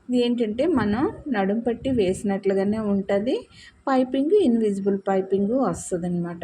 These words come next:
ఖర్చు అనేది మనకి బయటకు కనిపించకుండా నీట్గా ఉంటుంది, లుక్ బాగుంటుంది. ఈ విధంగా నడుముకు వేసుకున్నాం అనుకోండి,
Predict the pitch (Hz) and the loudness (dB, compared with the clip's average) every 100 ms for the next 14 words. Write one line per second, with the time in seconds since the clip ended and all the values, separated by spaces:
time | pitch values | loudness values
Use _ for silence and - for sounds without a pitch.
0 | 180 - 190 - 185 180 170 190 254 214 | -8 -6 -6 -4 -4 -4 -4 0 2 2
1 | 165 165 262 359 220 175 165 170 - 180 | 0 -2 -2 0 0 -2 -4 -6 -6 -6
2 | 175 180 180 - 180 208 330 - - - | -4 -6 -8 -8 -6 -4 -4 -8 -16 -18
3 | - 220 220 202 202 196 175 175 175 190 | -8 -2 0 2 0 0 0 -2 -2 0
4 | 185 185 190 190 160 165 170 165 170 175 | -2 -2 -4 -2 -2 -4 -4 -6 -6 -8
5 | 175 - - - - - - 262 240 226 | -10 -12 -20 -20 -20 -20 -6 -2 0 0
6 | 226 254 233 196 190 202 202 180 185 - | 0 0 0 0 0 -2 -2 -2 -4 -4
7 | 190 180 175 175 180 175 175 | -4 -2 -4 -4 -4 -2 -2